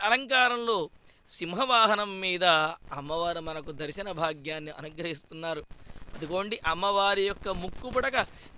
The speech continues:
దేదీప్యమానంగా నక్షత్ర మండలంలాగా ప్రకాశిస్తూ ఉన్నది. అలాగే ఆ నుదుటిన ఎర్రనైనటువంటి బొట్టు మరి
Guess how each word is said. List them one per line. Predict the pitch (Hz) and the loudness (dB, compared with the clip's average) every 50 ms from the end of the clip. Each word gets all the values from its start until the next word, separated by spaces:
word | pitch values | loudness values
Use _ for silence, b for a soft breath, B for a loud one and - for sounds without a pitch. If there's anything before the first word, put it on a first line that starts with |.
| 151 202 | 6 6
దేదీప్యమానంగా | 208 240 262 294 311 - - 320 320 311 311 302 294 285 285 269 269 262 262 240 226 214 208 | 8 8 8 6 2 0 2 0 2 2 4 4 4 4 4 2 2 6 6 6 6 6 4
నక్షత్ర | 202 202 - - 302 - - 294 285 277 | 0 0 0 0 0 0 0 -2 0 0
మండలంలాగా | 277 262 262 254 247 247 240 233 226 226 220 214 196 208 208 202 185 - - - | 0 2 2 2 2 0 2 2 4 4 4 2 2 2 2 2 2 -2 -6 -6
ప్రకాశిస్తూ | 196 175 - - 180 - 196 208 240 - - - 220 208 202 196 | -4 -4 0 2 0 0 0 -2 -4 -6 -4 -2 -2 -2 -2 -2
ఉన్నది. | 196 202 202 185 170 151 - - - - - - - - - - - - - 147 | -2 -2 0 0 -2 -4 -6 -12 -20 -20 -20 -20 -20 -20 -18 -18 -14 -8 -4 2
అలాగే | 156 170 185 196 196 226 220 196 180 180 - B B B B - - 170 170 | 6 6 6 8 8 6 6 6 6 4 2 B B B B -4 2 4 6
ఆ | 170 175 175 170 170 | 6 8 6 4 4
నుదుటిన | 165 165 208 208 247 240 220 214 190 185 | 2 -4 -6 -4 -2 0 2 2 2 2
ఎర్రనైనటువంటి | 190 208 254 262 240 240 233 226 220 220 196 220 208 208 208 196 175 - 196 185 175 | 2 2 0 -2 -2 -2 -2 -2 -2 -2 -2 -2 -2 -2 -4 -4 -6 -8 -8 -4 -4
బొట్టు | 202 196 - - 262 226 180 175 - - - - - - - - - - 175 | -4 -4 -4 -4 -4 -4 -4 -4 -6 -12 -20 -20 -20 -20 -18 -18 -10 -2 2
మరి | 175 180 170 | 4 4 4